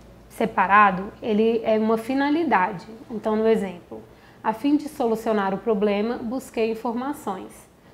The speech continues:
Eu posso substituir por para. Para solucionar o problema, busquei informações. Então, essa é uma finalidade, é separado.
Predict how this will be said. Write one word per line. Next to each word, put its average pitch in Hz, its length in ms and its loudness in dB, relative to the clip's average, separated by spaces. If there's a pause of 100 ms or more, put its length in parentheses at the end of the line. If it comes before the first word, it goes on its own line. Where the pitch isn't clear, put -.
(240)
Eu 226 80 -4
posso 233 300 4
substituir 233 840 -2
por 220 380 0
para. 196 380 6 (200)
Para 247 240 2
solucionar 220 840 -4 (360)
o 226 60 -10
problema, 214 580 0
busquei 240 380 -4
informações. 220 760 -4 (140)
Então, 214 280 0
essa 220 360 -2
é - 20 0
uma 233 160 -2
finalidade, 240 960 -4
é 202 40 -16
separado. 214 640 -4